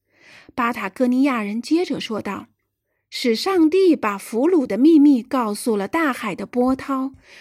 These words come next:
然后再通过波涛告诉你们。”“您也可以说是上帝亲自告诉我们的。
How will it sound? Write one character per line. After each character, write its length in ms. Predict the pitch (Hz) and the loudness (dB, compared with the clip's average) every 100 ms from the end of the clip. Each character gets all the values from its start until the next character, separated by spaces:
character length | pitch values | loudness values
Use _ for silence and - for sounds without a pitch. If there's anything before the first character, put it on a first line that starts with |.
| - | -6
然 260 | 240 214 226 | -2 -2 -2
后 260 | 277 226 | -2 -2
再 220 | 214 254 | -2 -4
通 260 | 214 - 294 | -4 0 2
过 160 | 294 233 | 2 0
波 280 | 285 311 330 | 0 0 -2
涛 320 | - 330 349 | -4 -4 -4
告 260 | 359 359 | -4 -4
诉 200 | 285 294 | -2 0
你 160 | 254 214 | 0 0
们。 280 | - 196 214 _ _ _ _ _ _ _ _ _ | -4 -8 -10 _ _ _ _ _ _ _ _ _
”“您 240 | - 247 381 | 2 4 4
也 120 | 339 | 2
可 300 | - - 233 | -4 -6 0
以 180 | 392 330 | 2 0
说 240 | - 226 | 0 0
是 160 | 226 208 | 0 -2
上 300 | 220 311 240 | -2 -2 -2
帝 180 | 226 214 | -4 -8
亲 280 | 202 - 330 | -6 0 0
自 200 | 453 427 | 2 -2
告 200 | 349 330 | 0 -2
诉 220 | 269 247 202 | 0 0 0
我 80 | |
们 200 | 202 202 | -2 -6
的。 180 | 196 185 | -8 -10